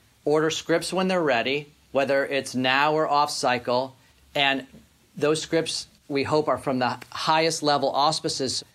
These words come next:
Last year was also unbelievably competitive, and we were able, in, in our minds, to, to land some incredible talent like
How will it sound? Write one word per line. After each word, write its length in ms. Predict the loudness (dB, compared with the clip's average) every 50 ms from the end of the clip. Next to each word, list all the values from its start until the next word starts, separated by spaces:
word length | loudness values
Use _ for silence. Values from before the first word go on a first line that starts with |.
| _ _ _ _ _
Last 420 | 0 2 4 4 2 0 -2 0 0
year 160 | 2 2 2
was 220 | 2 0 -2 -2
also 680 | 0 0 2 2 2 2 0 0 2 2 0 0 -4 -6 -14 -20 -20 _ _ _
unbelievably 1040 | 0 2 2 2 2 2 2 0 0 0 -2 -2 -2 0 0 0 0 0 -2 -6 -10 -18 _ _ _ _ _ _
competitive, 920 | -4 -4 -2 0 0 0 0 0 0 0 0 0 2 0 -2 -4 -8 -16 _ _ -20 _ _ _
and 340 | 0 0 2 2 0 0 0
we 140 | 0 0 2
were 160 | 2 2 2
able, 400 | 2 2 0 2 2 2 2 2
in, 180 | 0 0 -4 -4
in 120 | -2 0
our 160 | 2 2 2 4
minds, 400 | 2 2 0 0 -2 -4 -6 -4
to, 160 | -4 -4 -4
to 220 | -4 -4 -4 -2
land 360 | 0 0 0 2 0 0 -2
some 180 | -2 -2 -2 -2
incredible 500 | -2 -4 -2 0 0 0 0 0 -2 -4
talent 440 | -4 -2 0 0 2 2 0 -2 -2
like 260 | -2 -2 -2 -2 -4